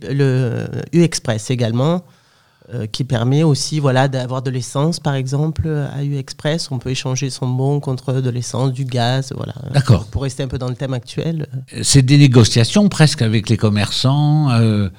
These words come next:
Speaker 2: les
Speaker 1: Oui, ben, nous, on a une enveloppe, on a un budget qui est alloué à, voilà, à ces aides-là.
Speaker 2: C'est
Speaker 1: Et
Speaker 2: ça.
Speaker 1: du coup, voilà. Alors ça, c'est un partenariat au niveau du village qui est, qui est très ancien, hein. Donc, euh,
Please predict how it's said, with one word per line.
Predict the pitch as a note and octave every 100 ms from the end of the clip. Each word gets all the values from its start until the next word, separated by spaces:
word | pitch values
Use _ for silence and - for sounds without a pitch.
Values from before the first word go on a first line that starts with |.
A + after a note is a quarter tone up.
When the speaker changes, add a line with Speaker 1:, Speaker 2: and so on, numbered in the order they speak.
| _ _ _
Speaker 2:
les | G2+ -
Speaker 1:
Oui, | G#3+
ben, | F#3+ F3+
nous, | F#3+
on | G3 F3
a | D#3+
une | D#3
enveloppe, | D#3 D#3 F3 E3
on | D3+
a |
un | D3
budget | C#3 D3+ C3+ D3 E3
qui | D#3+ C#3+
est | C3+
alloué | C3+ C#3+ D#3 D3+ C#3+
à, | A#2+
voilà, | B2 B2+
à |
ces | B2 C3+ B2
aides-là. | C3 D3+ G3
Speaker 2:
C'est | F3+
Speaker 1:
Et | G2+
Speaker 2:
ça. | -
Speaker 1:
du | G2+
coup, | - F#3+ G3
voilà. | D3+ B2 - B2+
Alors | C3+ C3
ça, | -
c'est | D3+ D3+ D3
un |
partenariat | C3+ B2+ C#3+ C3 C#3+ D#3 D#3 -
au | D3+
niveau | C#3+ C#3
du | B2+
village | C3+ D3 E3+
qui | - D3
est, | C#3+ D3+ D3 C3+
qui | - C#3
est | C#3
très | - C#3+
ancien, | D3 C#3+ C#3+ C3+
hein. | D3+
Donc, | C#3
euh, | B2+